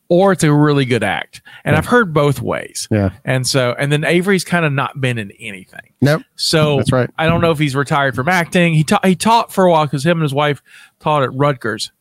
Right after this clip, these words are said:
Speaker 2: Yeah.
Speaker 1: For a, a long time. And, uh, but he's kinda retired from acting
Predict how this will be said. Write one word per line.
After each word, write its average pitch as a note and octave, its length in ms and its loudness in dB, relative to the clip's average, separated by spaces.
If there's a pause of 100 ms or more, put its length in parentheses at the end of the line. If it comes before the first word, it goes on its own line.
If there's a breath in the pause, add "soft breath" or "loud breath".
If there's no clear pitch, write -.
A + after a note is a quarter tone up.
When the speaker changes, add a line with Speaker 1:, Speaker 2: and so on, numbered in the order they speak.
Speaker 2:
Yeah. B2+ 220 2 (340)
Speaker 1:
For C3+ 180 -2
a, B2+ 60 0
a C#3 260 -2
long C#3 320 0
time. G2+ 420 -4 (140)
And, A2 640 -6
uh, G#2+ 300 -2
but B2+ 480 -4 (120)
he's D3+ 200 -4
kinda E3+ 200 -2
retired C3+ 340 -2
from C3 120 -4
acting A#2+ 460 -6